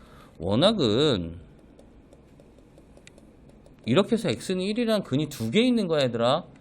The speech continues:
그래서 근과 계수의 관계 해보면 두 근의 합이 이 나와. 중근은 근이 하나가 아닙니다.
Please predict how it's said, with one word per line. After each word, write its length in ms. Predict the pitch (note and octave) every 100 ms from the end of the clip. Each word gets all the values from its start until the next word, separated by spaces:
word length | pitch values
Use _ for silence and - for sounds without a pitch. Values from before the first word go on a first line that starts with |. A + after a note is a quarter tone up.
| - - -
그래서 600 | - C#3+ E3+ G3+ G#3+ A3
근과 320 | - C3 D#3+ G3
계수의 340 | F#3+ F#3 F3
관계 240 | D#3 C3+ D#3+
해보면 320 | D#3+ D#3+ D#3
두 120 | B2
근의 220 | B2 C#3+ D3+
합이 460 | A3 B3 D4 D4 - - - -
이 200 | - A#2+
나와. 460 | D#3+ G3+ C3+ D#3 A3 - - - - - - - - - -
중근은 640 | - D#3 E3+ G#3+ F3 E2+ - - - - - - - - - - - -
근이 300 | - E3+ G3+
하나가 420 | G#3 B3+ C4+ B3
아닙니다. 640 | D3 D3 F3 D#3+ D3 F#3